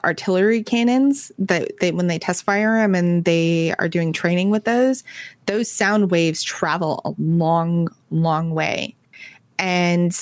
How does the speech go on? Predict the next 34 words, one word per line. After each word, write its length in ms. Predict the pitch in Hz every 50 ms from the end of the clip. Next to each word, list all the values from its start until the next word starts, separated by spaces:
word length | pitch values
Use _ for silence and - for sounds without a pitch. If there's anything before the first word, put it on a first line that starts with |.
| - - - -
you 100 | 190 180
know, 140 | 170 160 156
I 100 | 170 202
live, 560 | 202 185 180 175 170 170 - - - - _ _ _ _ _ _ _ _
God, 240 | - - 156 151 -
probably 440 | - - - 160 160 - 156 160
twenty 260 | - - 170 165 156 156
minutes 320 | 156 151 151 156 - -
or 60 | 175
so 220 | - - 160 175 175
from 220 | - - 165 156
a 40 | 156
military 480 | 156 156 156 165 160 - 175 170 170
base, 340 | 165 165 170 170 170 - - - -
and 260 | 185 175 175 175 170 - - - - - - -
we 120 | 240 269
can 220 | 254 370 359 359 -
still 260 | - - 339 370 349
hear 460 | 254 - - - 226 214 226 247 233 196 - _
distantly 580 | - 180 185 - - 240 247 - - 311 311 311
the 140 | 294 262 233
cannons, 680 | - - 214 220 226 262 294 320 339 339 339 - - - - - _ _ _ _ _
but 220 | 208 185 - - - _ -
it 220 | 180 180 - -
shakes 420 | - - - - 185 180 180 - -
our 120 | - -
house. 680 | - - - 165 - - - - 190 - - - - - - _ _ _ _ _ -
That's 220 | 170 - - -
how 120 | - 175 165
strong 360 | - - - 160 151 151 -
those 180 | - - 196 -
cannons 420 | - 165 156 - - - 202 -
are. 240 | - 50 50 - - -
So 420 | - - - 208 190 185 180